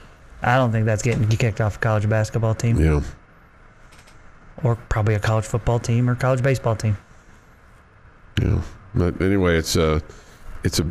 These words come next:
Speaker 2: it's a bit bizarre. Seven twenty-four this morning here, uh, on the morning drive. We'll have college basketball for you tonight, Big Ten style,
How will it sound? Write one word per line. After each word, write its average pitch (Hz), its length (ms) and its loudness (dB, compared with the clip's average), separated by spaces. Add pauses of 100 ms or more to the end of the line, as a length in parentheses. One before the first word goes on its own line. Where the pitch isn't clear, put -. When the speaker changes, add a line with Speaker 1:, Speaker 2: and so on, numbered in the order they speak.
(120)
Speaker 2:
it's - 140 -4
a 87 60 0
bit 92 280 -2
bizarre. 78 460 0 (160)
Seven 101 320 0
twenty-four 87 540 0
this 78 180 -2
morning 76 240 0
here, 80 260 2 (460)
uh, 82 220 0
on 92 160 0
the 90 60 0
morning 85 260 2
drive. 80 400 0
We'll 92 140 2
have 101 220 0
college 87 320 0
basketball 92 460 0
for 90 220 0
you 87 80 2
tonight, 92 520 0 (460)
Big 107 160 0
Ten 120 200 2
style, 85 380 -2